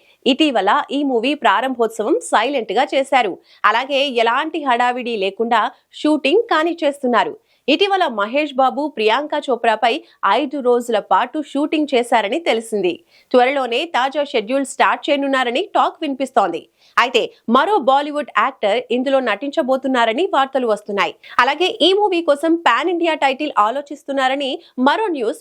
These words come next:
ప్రచారంలోకి వచ్చింది. ఇంతకీ ఈ క్రేజీ పాన్ వరల్డ్ మూవీలో నటించే బాలీవుడ్ యాక్టర్ ఎవరు? ప్రచారంలోకి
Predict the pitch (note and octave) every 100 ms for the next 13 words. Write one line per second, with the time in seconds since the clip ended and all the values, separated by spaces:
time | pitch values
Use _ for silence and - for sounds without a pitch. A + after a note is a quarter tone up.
0 | - D#4+ E4 B3 G3+ F#3 D4+ C4+ - G3+
1 | E3+ - _ D4 G4 G4+ G3+ - _ C#4
2 | E4 E4+ D#4 D#4+ F4+ F#4 F4+ F4+ C4+ D#4+
3 | C#4+ B3 D4 C#4 A#3 B3 C4+ B3+ A3+ G3+
4 | A3 G#3+ A3 F4 G3+ G#3 C4+ D#4 D4+ A3
5 | A3+ C#4 B3 F#3 F#3+ A3+ A3+ A3+ _ _
6 | _ G#3 G#3+ D4 D4 C#4+ C#4